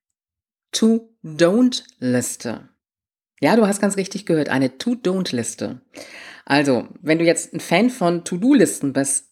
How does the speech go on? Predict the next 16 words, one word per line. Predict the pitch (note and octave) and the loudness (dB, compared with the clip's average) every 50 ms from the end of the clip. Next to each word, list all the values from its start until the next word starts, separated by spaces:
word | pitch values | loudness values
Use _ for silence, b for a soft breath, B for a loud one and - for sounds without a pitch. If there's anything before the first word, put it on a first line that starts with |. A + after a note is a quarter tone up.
| _ - | _ 0
ist | E3+ F3 F#3 | 0 0 0
es | E3 - - - - | -2 -6 -6 -8 -8
okay. | D3 - - - - C#3 C3 D3+ A3+ F4 - - B B B B B B B B B B B B B B | -8 -8 -6 -4 0 0 2 2 2 0 -2 -6 B B B B B B B B B B B B B B
Aber | - C3+ C#3 D3+ F3+ A3 C4 - D#4 - - - | -2 0 2 2 4 4 4 4 4 2 0 -2
wie | G3+ F#3 D#3 C3 | -2 -2 0 2
wär's | D3 E3 F#3+ A3+ G#3+ - | 2 2 2 2 2 0
mal, | - G#3 G3+ G#3 G#3 - | 0 0 0 0 -2 -4
eine | - D3 D3 D3+ E3 F3 F#3+ G3+ G#3 G3+ B B B B B B _ _ _ _ _ _ _ _ | -4 -2 0 0 2 2 2 2 0 -2 B B B B B B _ _ _ _ _ _ _ _
To-Don't-Liste | - - C4+ C4+ A#3 - - G#3 A3 A#3+ C#4+ C#4 - - - C3+ C3+ B2 - - - B2+ | -2 0 2 2 2 2 0 2 4 4 4 4 2 -2 -4 -4 -2 -2 -4 -6 -8 -8
zu | - - C3 | -8 -8 -10
schreiben? | B2+ - - - A2 A#2 A#2+ A#2+ A2 - - - _ _ _ _ _ _ _ _ _ _ _ _ _ _ _ _ _ _ _ _ _ b b b b b b b b b b b b | -10 -10 -12 -12 -10 -10 -10 -12 -12 -16 -20 -20 _ _ _ _ _ _ _ _ _ _ _ _ _ _ _ _ _ _ _ _ _ b b b b b b b b b b b b
Und | - D#3+ E3 E3+ E3+ E3 C#3+ - - | 2 4 4 4 4 2 0 -2 0
das | B3 | 2
ist | D4+ D#4 C#4 | 2 4 4
interessant | B3+ A#3 G#3+ G#3+ G3 - E3+ D#3 E3 G#3+ C#4 D#4 - - - _ _ | 2 2 2 0 0 0 0 0 2 2 2 2 0 -4 -10 _ _
für | - - - - - F#3 F3+ F#3 F3+ F3+ F3 E3+ E3+ E3 | -20 -20 -18 -14 -8 -4 -2 2 4 4 4 4 2 -2